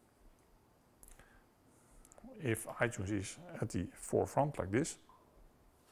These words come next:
because it's not, it's not taking it, but it should take the information from Discogs and then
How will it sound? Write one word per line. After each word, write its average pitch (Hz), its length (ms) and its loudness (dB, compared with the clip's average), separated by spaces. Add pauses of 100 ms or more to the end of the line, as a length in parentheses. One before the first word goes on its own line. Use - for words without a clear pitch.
(3000)
because 147 440 4
it's - 200 -4
not, 107 260 0 (500)
it's 147 140 -2
not 131 180 4
taking 98 220 6
it, 90 140 0 (140)
but 131 140 8 (1040)
it 147 180 4
should 208 220 10
take 165 320 12 (480)
the 147 180 8
information 143 480 8
from 143 340 8
Discogs 127 520 10
and 131 180 2
then 120 220 6